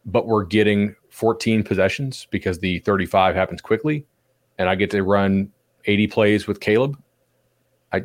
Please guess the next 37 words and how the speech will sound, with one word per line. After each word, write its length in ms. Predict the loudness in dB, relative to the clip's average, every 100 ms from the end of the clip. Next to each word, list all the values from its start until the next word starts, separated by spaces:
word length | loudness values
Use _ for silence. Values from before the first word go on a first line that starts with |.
| -2
I 60 | 0
like 220 | 2 2
my 120 | -2
chances. 480 | 0 0 -2 -6 -16 -8
I 40 |
don't 280 | 0 2 2
like 260 | 2 2 2
it 60 |
if, 280 | 2 0 -4 -8
if 200 | -6 0
Notre 200 | 0 2
Dame 200 | 0 -2
is 80 |
grinding 580 | -8 -2 2 2 2 0
out 260 | 0 -2 -6
slow 420 | -12 -2 2 2
possessions, 560 | 0 0 0 0 -10 -6
keeping 480 | -2 0 0 -2 -4
Caleb 280 | -2 0 2
out 120 | 0
of 140 | 0 0
rhythm, 340 | 0 0 -2 _ _ _ _ _ _
keeping 220 | -2 0
him 80 | 2
off 160 | 0
the 80 | -2
field. 400 | -6 -2 0 -2 -8 _ _ _ _ _ _ _ -6
Th-, 160 | -2
there's 160 | 4 6
also 260 | 6 4 4
the 140 | 6
aspect 340 | 4 4 2
here, 220 | 4 2 2
like, 160 | 0
guys, 240 | 2 2 0
if 160 | -8
you, 120 | -12